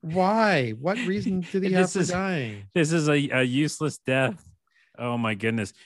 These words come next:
Speaker 2: By the way, I just remembered the other bad guy, in quotes, uh, the other enemy, at least of,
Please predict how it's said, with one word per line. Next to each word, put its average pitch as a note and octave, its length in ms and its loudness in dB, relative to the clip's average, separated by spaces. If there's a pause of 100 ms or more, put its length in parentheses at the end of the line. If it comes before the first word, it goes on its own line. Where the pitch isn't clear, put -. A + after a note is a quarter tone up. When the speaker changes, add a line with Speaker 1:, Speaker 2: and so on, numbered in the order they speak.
(120)
Speaker 2:
By D3+ 120 2
the F3+ 60 4
way, D3 120 2
I C3+ 60 4
just E3+ 200 -6
remembered C#3+ 520 -4 (240)
the C#3 140 -4
other E3 300 4
bad C3+ 420 -2
guy, F2 360 -4
in G2+ 200 -4
quotes, F#2+ 600 -4 (460)
uh, G#2 200 2
the A2 140 2
other G#2+ 340 2
enemy, A2+ 460 0
at F#2+ 60 -6
least G#2 260 -2
of, F#2 220 -6